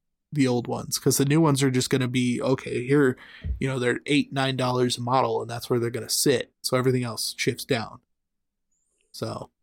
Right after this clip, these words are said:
I, I'm, I'm looking forward to it 'cause I do want to get models from that box,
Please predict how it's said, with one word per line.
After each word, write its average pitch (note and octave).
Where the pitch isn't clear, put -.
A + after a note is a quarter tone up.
I, C3+
I'm, F3+
I'm D#3+
looking E3+
forward B2
to -
it -
'cause -
I C#3
do C#3
want B2
to -
get -
models A#2
from A2+
that G#2+
box, -